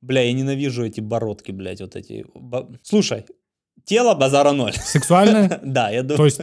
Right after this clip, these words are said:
Speaker 1: над
Speaker 2: для
Speaker 1: телом
Speaker 2: тебя,
Speaker 1: он
Speaker 2: для,
Speaker 1: поработал.
Speaker 2: для тебя вот это у-,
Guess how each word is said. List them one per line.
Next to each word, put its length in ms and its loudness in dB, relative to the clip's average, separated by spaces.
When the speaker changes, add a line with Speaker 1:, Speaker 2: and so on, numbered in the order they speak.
Speaker 1:
над 160 0
Speaker 2:
для 100 4
Speaker 1:
телом 200 4
Speaker 2:
тебя, 100 4
Speaker 1:
он 60 4
Speaker 2:
для, 100 2
Speaker 1:
поработал. 540 0
Speaker 2:
для 160 4
тебя 300 2
вот 200 0
это 380 -2
у-, 160 -12